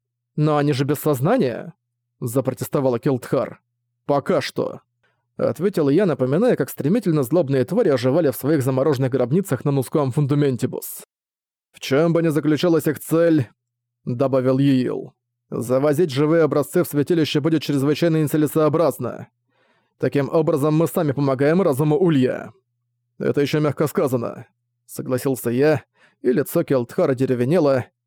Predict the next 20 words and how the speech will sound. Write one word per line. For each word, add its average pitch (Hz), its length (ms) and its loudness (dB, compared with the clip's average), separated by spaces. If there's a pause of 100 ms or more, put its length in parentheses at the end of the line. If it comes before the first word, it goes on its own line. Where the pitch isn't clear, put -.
(280)
за 220 220 -2
исключением 147 500 0
металлических 135 500 -2
частей, 147 540 -4 (100)
которые 135 280 0
и - 40 -4
так 120 200 -2
уже 143 140 0
застыли 156 320 0
навечно. - 680 -4 (580)
Единственная 147 580 0
цель 147 240 -2
собрать 131 400 0
их 220 100 -2
заключалась 139 460 -2
в - 80 -16
том, 156 180 0
чтобы 147 240 -2
провести 131 380 -2
тесты, 127 500 -4